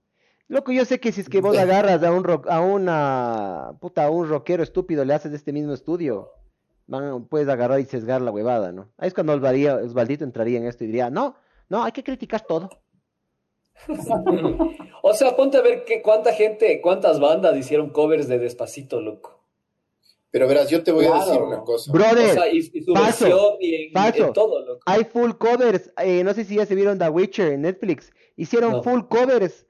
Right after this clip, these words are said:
Speaker 1: de, mm, Cois-, eh, Toin a Cost to Your Witcher, to Your Witcher, alguna verga así, loco. Escucharán, la canción original es arrechota. Y luego hicieron unos covers de metal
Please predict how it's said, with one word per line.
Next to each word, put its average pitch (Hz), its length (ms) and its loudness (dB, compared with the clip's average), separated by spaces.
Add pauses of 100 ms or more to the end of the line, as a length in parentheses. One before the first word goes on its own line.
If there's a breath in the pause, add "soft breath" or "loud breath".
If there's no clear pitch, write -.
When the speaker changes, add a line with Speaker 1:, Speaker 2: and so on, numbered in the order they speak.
(200)
Speaker 1:
de, 151 1080 2
mm, 113 260 -12 (480)
Cois-, 185 340 2 (100)
eh, 147 320 0
Toin 175 320 0
a 151 120 -2
Cost 175 280 -2
to 180 80 -2
Your 143 180 -2
Witcher, 147 380 -4
to - 100 -6
Your 135 120 0
Witcher, 147 340 -2
alguna 160 200 -4
verga 165 180 0
así, 156 240 0
loco. 127 180 -4
Escucharán, 170 500 -2
la 139 120 -2
canción 151 260 -6
original 175 380 -2
es 160 80 0
arrechota. 135 500 -4 (320 soft breath)
Y 135 120 -2
luego 208 200 2
hicieron 185 340 -2
unos 185 200 -2
covers 175 440 -2
de 120 140 -2
metal 127 600 -2